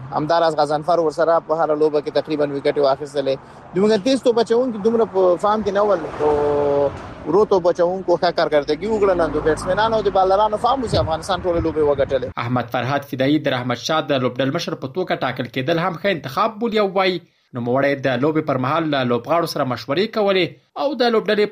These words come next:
Speaker 2: په چارو کې فعال و.
Speaker 1: زه فکر کوم چې رحمت شاه د یو ل-، لوبډلمشر په صفت باندې یو ښه ټاکنه ده.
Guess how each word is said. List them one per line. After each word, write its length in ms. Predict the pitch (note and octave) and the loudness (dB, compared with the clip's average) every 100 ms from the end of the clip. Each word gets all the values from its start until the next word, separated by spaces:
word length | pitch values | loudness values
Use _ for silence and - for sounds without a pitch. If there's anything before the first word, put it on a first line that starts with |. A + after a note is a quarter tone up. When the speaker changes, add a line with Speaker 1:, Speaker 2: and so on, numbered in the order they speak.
| G3+ | 0
Speaker 2:
په 180 | E3 C3 | -2 0
چارو 180 | F#3 F3+ | -2 -2
کې 120 | - - | -8 -2
فعال 200 | A2+ A#2 | 0 0
و. 200 | A2+ A#2 A#2 - _ | 0 -2 -4 -10 _
Speaker 1:
زه 60 | F#3 | 0
فکر 200 | G#3 G3+ | 2 2
کوم 160 | F#3+ G#3+ | 2 2
چې 80 | G3+ F#3+ | 2 2
رحمت 200 | F3+ F3 | 0 0
شاه 200 | G#3 G#3 | 2 2
د 80 | F#3 | 2
یو 100 | E3+ | 2
ل-، 300 | D#3+ D#3 D3 C#3 - - - - - | 2 2 2 0 -10 -18 -20 -10 -2
لوبډلمشر 480 | D3+ D#3 E3 G#3+ G3 | 0 2 0 0 0
په 100 | F3+ | -2
صفت 180 | E3+ F3+ | 0 0
باندې 300 | E3 E3+ D#3+ | 2 0 2
یو 280 | D#3+ D3+ C#3 | 2 4 2
ښه 140 | D#3+ | 0
ټاکنه 420 | F#3+ F#3+ F#3 E3 D#3 | 0 0 0 0 0
ده. 140 | D3 | -2